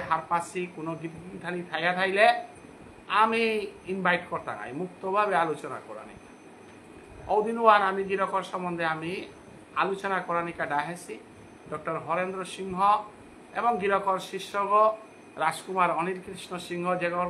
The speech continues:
করে বসরা হানর গজে কার্তিক সান্ডেল আসিল। বসরা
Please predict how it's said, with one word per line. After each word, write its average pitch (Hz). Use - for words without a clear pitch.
করে 170
বসরা 214
হানর 143
গজে 123
কার্তিক 151
সান্ডেল 143
আসিল। 101
বসরা 220